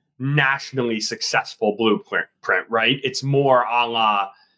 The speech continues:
S E C teams and, and, and, and, and that type of thing. Whereas the way Michigan is having success, uh, Jim Harbaugh's method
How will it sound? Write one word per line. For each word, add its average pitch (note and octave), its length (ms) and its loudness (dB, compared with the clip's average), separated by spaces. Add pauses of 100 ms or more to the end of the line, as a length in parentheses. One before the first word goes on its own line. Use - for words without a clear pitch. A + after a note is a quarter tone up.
(180)
S B2 180 0
E A#2+ 80 2
C A2+ 360 -2
teams G#2+ 560 -2
and, G2 240 -6 (480)
and, A#2 200 2
and, B2 560 -2
and, - 20 -2 (100)
and B2 140 -4
that B2 220 -4
type A2+ 280 -4
of A2 120 -4
thing. G#2+ 420 -2 (220)
Whereas B2+ 400 2
the D3 100 -2
way C#3+ 160 0
Michigan E3 440 -2
is A#2 120 -6
having A#2+ 320 -4
success, - 840 -4 (280)
uh, A2 220 6
Jim C#3+ 300 0
Harbaugh's B2 480 0
method C#3+ 500 0